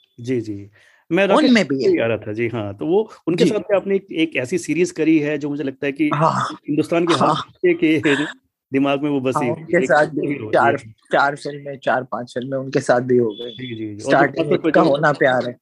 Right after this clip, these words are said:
Speaker 1: जी, हाँ। और जो क्रिश सीरीज है, वो तो खास तौर पे एक बहुत ही
Speaker 2: जी।
Speaker 1: कमेंडेबल चीज है आज की डेट में कि एक, अ, सुपर हीरो
Speaker 2: <laughs>
Speaker 1: <laughs> तो
Speaker 2: जी।
Speaker 1: राकेश जी के बारे में भी कुछ बताइए, उनके साथ कुछ जुड़ी हुई
Speaker 2: बस
Speaker 1: कुछ
Speaker 2: वो भी, वो भी ऐसे ही है,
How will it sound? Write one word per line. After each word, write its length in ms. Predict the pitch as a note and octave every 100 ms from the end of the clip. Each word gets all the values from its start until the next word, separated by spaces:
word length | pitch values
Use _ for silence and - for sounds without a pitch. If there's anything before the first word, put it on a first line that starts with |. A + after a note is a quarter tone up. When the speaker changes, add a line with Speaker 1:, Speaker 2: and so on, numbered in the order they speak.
| _ -
Speaker 1:
जी, 340 | A#2+ A#2 A2 G#2
हाँ। 260 | G#2+ G2+
और 160 | B2+ C3
जो 80 | D#3
क्रिश 340 | E3+ G3+ -
सीरीज 340 | E3+ E3+ F#3+
है, 60 | F3
वो 120 | D#3+
तो 100 | E3
खास 280 | D#3+ C3 B2+
तौर 140 | C3+ B2
पे 240 | C3 B2+ _ - _ -
एक 180 | C3 C3+
बहुत 320 | A#2+ A#2 C#3
ही 100 | C3+
Speaker 2:
जी। 120 | D3
Speaker 1:
कमेंडेबल 420 | C3+ C3 C#3+ C#3+
चीज 240 | C3 B2 A#2+
है 80 | B2
आज 180 | A#2+
की 100 | B2+
डेट 240 | A#2+ A#2 A2+
में 120 | A#2
कि 120 | B2+
एक, 160 | A#2+ D3
अ, 120 | A#2+
सुपर 280 | C3 C3+ D#3
हीरो 440 | C#3+ D3+ C#3+ -
Speaker 2:
<laughs> 880 | - G3+ F#3+ - E3 D3 E3 E3+ E3+
Speaker 1:
<laughs> 0 | - - - - -
तो 480 | - F#3 F3 D#3+ D#3+
Speaker 2:
जी। 100 | D3+
Speaker 1:
राकेश 320 | - B3+ B3+
जी 60 | A#3+
के 80 | A#3+
बारे 180 | G3+
में 100 | G3
भी 80 | G3
कुछ 180 | F#3+ D#3+
बताइए, 340 | C3 A#2 A#2+
उनके 300 | B2+ C#3 -
साथ 140 | D3 C#3
कुछ 160 | -
जुड़ी 160 | C3+ C3+
हुई 100 | C3
Speaker 2:
बस 220 | E4 F#4+
Speaker 1:
कुछ 100 | - G#3
Speaker 2:
वो 200 | A#3 C#4+
भी, 200 | F#4+ F4+
वो 220 | C4+ C#4+
भी 120 | F#4
ऐसे 360 | E4 C4 D4+ D#4+
ही 160 | D#4+
है, 180 | A3